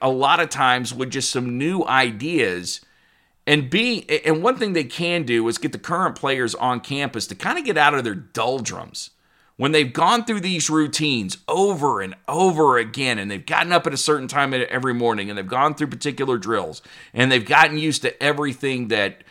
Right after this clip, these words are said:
particular coaches say, not only their message, but their quirks and everything else, eventually it just gets old a-, and it wears on you. And it wears on the other coaches around them. So the great thing that Nick Saban has done at Alabama, he has encouraged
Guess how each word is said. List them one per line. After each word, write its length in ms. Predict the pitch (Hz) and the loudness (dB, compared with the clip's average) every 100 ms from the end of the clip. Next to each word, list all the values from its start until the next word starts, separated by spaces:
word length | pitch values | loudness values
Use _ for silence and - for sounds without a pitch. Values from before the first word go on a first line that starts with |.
| - _ | -20 _
particular 520 | - - 175 165 143 123 | -6 0 2 2 2 0
coaches 460 | 156 147 143 101 | 2 0 0 -4
say, 400 | - - 127 101 | -2 2 2 2
not 220 | 98 117 | 2 4
only 220 | 143 143 135 | 4 0 -2
their 140 | 127 | -2
message, 600 | 147 196 170 185 175 139 | 0 0 2 4 4 2
but 100 | 127 | -6
their 140 | 104 | -6
quirks 680 | - - 190 196 165 - - | -10 -4 2 4 4 2 -2
and 100 | 135 | 0
everything 440 | 147 156 139 139 | 0 -2 -4 -2
else, 340 | 151 151 135 - | 4 4 4 0
eventually 840 | 127 123 220 - 139 117 101 95 - _ _ _ _ | -4 0 -2 -2 -4 -2 -2 -6 -12 _ _ _ _
it 100 | 143 | -2
just 300 | 160 185 - | 2 2 2
gets 240 | 160 131 - | 0 0 0
old 520 | 180 190 160 147 135 - | 4 6 6 4 0 -6
a-, 240 | 139 139 147 | -8 -4 -2
and 140 | 139 | -2
it 160 | 139 143 | -2 0
wears 420 | 175 233 220 139 | 4 4 4 0
on 260 | 98 76 | -4 -6
you. 160 | 69 65 _ _ _ _ _ _ _ _ | -12 -18 _ _ _ _ _ _ _ _
And 340 | 143 151 147 143 | 2 2 2 2
it 200 | 156 147 | 0 2
wears 320 | 156 196 180 | 4 2 4
on 100 | 180 | 2
the 160 | 160 160 | 4 4
other 160 | 156 | 4
coaches 380 | - 160 147 135 | 4 2 2 0
around 420 | 135 135 170 185 | 0 2 4 4
them. 220 | 147 127 127 | 4 0 0
So 420 | - 135 131 127 | 0 4 4 2
the 160 | 117 | 0
great 480 | 123 113 139 233 262 | -4 2 2 2 2
thing 160 | 196 185 | 0 2
that 140 | 143 | 0
Nick 160 | 143 - | 0 -4
Saban 400 | - 131 123 113 | -2 0 0 -2
has 120 | 98 | -4
done 200 | - 113 | -2 -2
at 100 | 104 | 0
Alabama, 720 | 98 104 98 151 208 135 117 | 0 2 0 0 0 0 -2
he 300 | - 120 190 185 | -4 -8 -2 2
has 160 | 151 | 2
encouraged 920 | 147 117 - 202 226 120 85 76 - | 0 -6 -4 2 4 2 -2 -8 -14